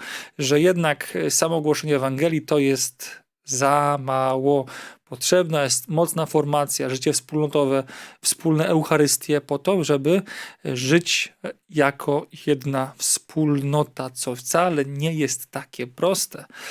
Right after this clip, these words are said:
Ale Duch Święty daje nam siłę i moc do tego, żebyśmy właśnie tak funkcjonowali. Dlatego, jeżeli jeszcze nie jesteś w żadnej małej wspólnocie formacyjnej,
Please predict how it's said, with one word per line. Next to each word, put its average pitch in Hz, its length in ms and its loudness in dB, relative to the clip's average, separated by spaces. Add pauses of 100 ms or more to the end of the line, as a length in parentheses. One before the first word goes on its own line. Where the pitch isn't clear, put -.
(840)
Ale 214 260 2
Duch 156 220 2
Święty 143 580 2 (280)
daje 147 340 4
nam 139 180 2
siłę 156 340 2
i 170 140 -4
moc 143 240 0
do 143 80 -4
tego, 143 280 2
żebyśmy 135 440 -4
właśnie 131 320 -4
tak 127 180 -6
funkcjonowali. 143 840 0 (440)
Dlatego, 170 440 4
jeżeli 131 480 4
jeszcze 143 420 2
nie 139 120 -6
jesteś 165 360 0
w 135 80 -2
żadnej 160 400 2
małej 165 300 2
wspólnocie 151 520 -4
formacyjnej, 139 960 0